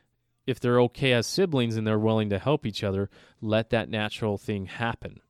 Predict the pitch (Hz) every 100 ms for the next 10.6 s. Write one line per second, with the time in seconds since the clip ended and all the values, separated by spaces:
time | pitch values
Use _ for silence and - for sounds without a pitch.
0 | _ _ _ - 104 104 107 98 - -
1 | 117 110 98 - 107 110 113 - 110 -
2 | 110 110 113 101 101 107 113 120 117 110
3 | 104 104 - - 104 - - 101 - 98
4 | 92 _ - - - - 131 113 127 127
5 | - - 156 101 - 107 120 143 - 143
6 | 131 127 123 104 113 110 110 - 117 110
7 | 101 101 101 104 107 107 107 101 101 98
8 | 95 - 147 139 107 101 - - - -
9 | - 113 117 113 120 117 - 175 185 185
10 | 165 185 214 185 117 85